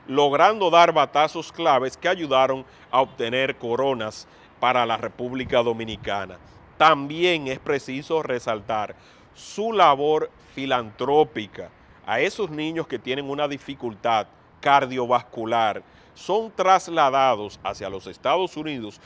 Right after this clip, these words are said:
cubriendo sus gastos para que tengan una mejor vida.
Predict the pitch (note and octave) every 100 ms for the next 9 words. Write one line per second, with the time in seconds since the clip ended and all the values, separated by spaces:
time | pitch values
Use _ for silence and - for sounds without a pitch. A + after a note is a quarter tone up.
0 | - - D#3 D3 F3+ A#3 A#3 G#3 D#3+ F#3+
1 | F#3 - - A2 - - _ _ _ -
2 | C#3 B2+ - A2 - D#3 D3+ D3 C#3 -
3 | D3+ D#3+ D#3 C#3 B2 G#2+ A#2+ B2 A2+ B2
4 | A2+ F#2